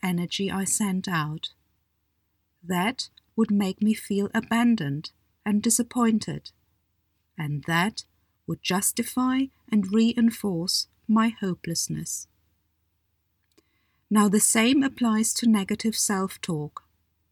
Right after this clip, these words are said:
If you keep telling yourself again and again that it's hopeless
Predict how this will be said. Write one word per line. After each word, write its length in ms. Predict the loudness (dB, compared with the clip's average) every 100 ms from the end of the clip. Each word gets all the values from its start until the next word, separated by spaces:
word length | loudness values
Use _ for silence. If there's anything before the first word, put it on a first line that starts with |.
| _ _ _ _ _ _ _ -4
If 200 | -4 -2
you 220 | 0 0
keep 260 | -2 -4 -2
telling 400 | -2 2 4 4
yourself 600 | 4 0 0 -2 -4 _
again 420 | -8 -4 -2 0
and 200 | 0 0 0
again 500 | -2 -2 -2 -6 -8 _ _ _ _
that 160 | -6 -4
it's 220 | -2 -2
hopeless 720 | 0 -2 -2 -2 -2 -4